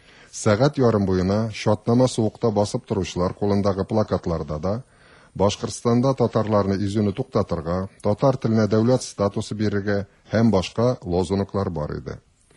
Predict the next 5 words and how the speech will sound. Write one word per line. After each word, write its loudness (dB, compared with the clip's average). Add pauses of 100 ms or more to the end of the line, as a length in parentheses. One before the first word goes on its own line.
(480)
Пикетта -2
катнашучылар 0 (200)
Башкортстандагы -2
хәлләрне 2
тасвирлап, -2